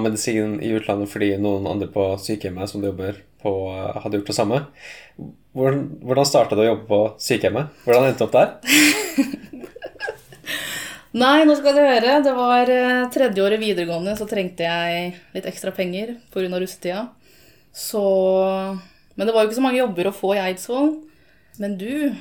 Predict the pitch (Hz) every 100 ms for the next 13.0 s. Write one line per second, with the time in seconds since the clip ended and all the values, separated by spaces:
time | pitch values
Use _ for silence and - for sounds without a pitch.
0 | - 196 190 175 170 180 175 180 170 156
1 | 135 139 160 165 190 196 196 214 220 285
2 | 285 233 233 220 196 190 - - 165 -
3 | - - _ _ _ - 185 135 156 175
4 | 214 214 - 180 - - - - - -
5 | 190 170 160 156 - - - - 180 170
6 | 147 147 156 156 - 131 - 147 151 131
7 | - 139 139 135 139 143 131 151 151 143
8 | 147 - 147 143 220 240 - _ - -
9 | - - - - - - 240 277 254 262
10 | 240 262 262 - - _ - - 214 208
11 | 208 214 214 - _ _ - 220 233 180
12 | - 202 190 190 - 220 262 339 - -